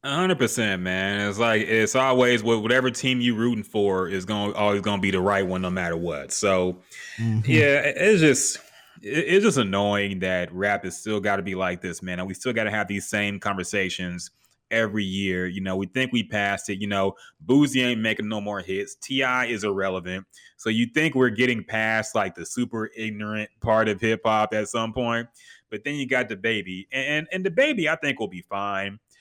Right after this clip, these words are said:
Speaker 2: Yeah.
Speaker 1: I think his fan base, honestly, by and large,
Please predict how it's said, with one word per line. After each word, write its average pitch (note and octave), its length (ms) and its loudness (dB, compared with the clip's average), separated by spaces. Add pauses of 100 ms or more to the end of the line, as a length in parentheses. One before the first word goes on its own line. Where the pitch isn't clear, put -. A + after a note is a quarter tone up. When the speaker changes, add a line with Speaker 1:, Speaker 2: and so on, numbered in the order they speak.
(240)
Speaker 2:
Yeah. F#2+ 200 -6
Speaker 1:
I B2 80 2
think F#3 240 0
his D3+ 220 0
fan A#2+ 340 0
base, B2 260 2 (140)
honestly, A#2+ 460 -2
by G#2 260 0
and G#2 140 -4
large, G#2+ 600 0